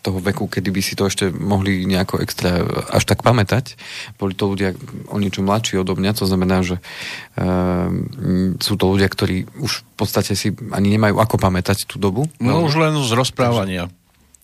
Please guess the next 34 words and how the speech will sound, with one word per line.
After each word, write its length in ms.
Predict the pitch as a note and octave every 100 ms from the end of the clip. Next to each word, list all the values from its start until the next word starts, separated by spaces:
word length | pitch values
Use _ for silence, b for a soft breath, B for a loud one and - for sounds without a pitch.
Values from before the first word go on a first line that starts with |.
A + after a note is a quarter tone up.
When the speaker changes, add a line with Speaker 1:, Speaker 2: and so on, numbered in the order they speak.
| -
Speaker 1:
Tak, 300 | - G#2 G2
to 100 | -
znamená, 320 | A2 A2+ A2
že 160 | G#2 G#2 B B
ten 240 | _ A#2 A2+
zvyk 240 | A2 C#3
sa 140 | - A#2
prenáša 340 | A#2+ A#2+ A#2
práve 240 | A#2 A#2
od 80 | A2+
tých 160 | A2 A2+
starých 240 | A#2+ A#2+
rodičov, 400 | A#2 A2 G#2+ A2
rodičov 400 | A2 A2 G#2+ A2
a 80 | F#2+
tak 160 | G#2 G#2
ďalej, 220 | A2 G#2+
čiže 200 | A2+ G#2 G#2 B B
ono 160 | A2+
sa 140 | G#2+ A2
to 100 | G#2+
ten, 320 | - G#2+ G#2 - B B B B B
e, 100 | -
odkúka, 640 | G2 B2 A#2 A#2 - A2+ E3+ -
ten, 320 | - G2+ G2+
ten 80 | A2
Speaker 2:
No, 140 | G2+ G#3+
no, 100 | A2
Speaker 1:
spôsob, 240 | A#2+ G#2+
Speaker 2:
no. 20 |
Speaker 1:
ako 140 | A2 A2+
sa 160 | A2+
to 160 | - G2
rieši. 380 | F2+ - D#3